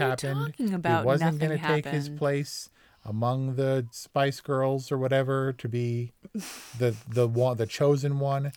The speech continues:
Speaker 1: This is, like, the preface and the history before we get into The Matrix and we find out whether or not Keanu Reeves is the one.
Speaker 2: Listen, I understand what you're,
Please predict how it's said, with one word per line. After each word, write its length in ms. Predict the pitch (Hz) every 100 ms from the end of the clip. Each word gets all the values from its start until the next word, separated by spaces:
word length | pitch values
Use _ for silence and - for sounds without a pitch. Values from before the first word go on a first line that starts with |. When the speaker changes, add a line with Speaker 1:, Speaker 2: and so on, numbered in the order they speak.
| -
Speaker 1:
This 240 | 127 147 160
is, 100 | 147
like, 120 | 131
the 80 | 120
preface 640 | - 160 160 180 - - -
and 160 | 127 117
the 60 |
history 720 | - 160 - - 113 98 104
before 420 | 117 - 131 123 123
we 120 | 120
get 180 | 120 123
into 240 | 127 131
The 100 | 117
Matrix 540 | 117 120 - 160 - 113
and 80 |
we 120 | 92 90
find 340 | 113 113 110
out 240 | 113 120
whether 280 | 120 117 117
or 80 | 113
not 240 | 113 117
Keanu 380 | - 127 123 123
Reeves 320 | 120 123 120
is 140 | 123 117
the 100 | 120
one. 320 | 120 131 165 - _
Speaker 2:
Listen, 800 | 202 202 208 190 165 151 143 151 _ _ 190
I 140 | 180
understand 720 | 196 220 208 - 147 156 180
what 100 | 185
you're, 160 | -